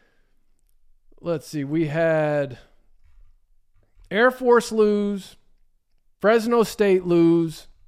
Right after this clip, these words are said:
So now the best the Mountain West Conference could do is produce a two-loss conference champion.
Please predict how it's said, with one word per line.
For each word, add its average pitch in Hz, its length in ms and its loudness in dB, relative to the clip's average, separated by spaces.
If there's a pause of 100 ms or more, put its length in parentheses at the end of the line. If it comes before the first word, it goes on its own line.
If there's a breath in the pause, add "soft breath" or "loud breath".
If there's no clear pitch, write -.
(880)
So - 180 -4
now 226 400 2
the 233 140 2
best 240 720 -2 (220)
the 220 100 0
Mountain 220 420 0
West 214 280 2
Conference 190 460 -2
could 160 220 -6
do 160 420 4 (380 soft breath)
is 151 160 -2
produce 175 500 0
a 165 40 -6
two-loss 165 880 -2 (100)
conference 156 500 -6
champion. 127 560 -8